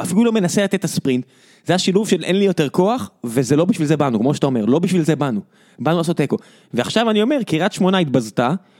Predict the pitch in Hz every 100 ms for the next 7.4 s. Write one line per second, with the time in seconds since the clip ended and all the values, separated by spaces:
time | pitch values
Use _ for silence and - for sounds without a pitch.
0 | 113 - 202 175 - - 127 135 175 156
1 | 123 117 151 156 147 131 139 127 120 -
2 | 131 117 - 151 139 151 156 139 127 123
3 | - - 117 104 120 156 151 110 127 160
4 | 170 220 _ _ - 156 - 175 135 -
5 | 208 233 277 139 147 165 175 - - 180
6 | 226 147 117 147 156 160 220 214 120 107
7 | 156 165 147 185